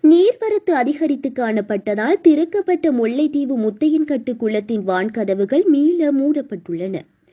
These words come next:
நிலவும் சீரற்ற காலநிலை காரணமாக பல்வேறு குளங்களின் நீர்மட்டம் அதிகரித்திருந்தன.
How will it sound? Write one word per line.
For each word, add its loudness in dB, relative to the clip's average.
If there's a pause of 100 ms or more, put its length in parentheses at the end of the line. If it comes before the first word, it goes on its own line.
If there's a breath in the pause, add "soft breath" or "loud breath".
(320 loud breath)
நிலவும் 4 (100)
சீரற்ற 0
காலநிலை -4
காரணமாக -2
பல்வேறு 2
குளங்களின் -2
நீர்மட்டம் -4
அதிகரித்திருந்தன. -6